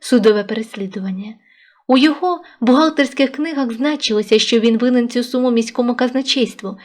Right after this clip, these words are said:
а в книгах міського казначейства значилося, що п'ятсот тисяч доларів числяться за ним. Крім того, існувала місцева організація,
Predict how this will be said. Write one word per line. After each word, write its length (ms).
а 100
в 80
книгах 360
міського 340
казначейства 680
значилося, 680
що 200
п'ятсот 540
тисяч 340
доларів 460
числяться 560
за 140
ним. 260
Крім 240
того, 320
існувала 580
місцева 440
організація, 840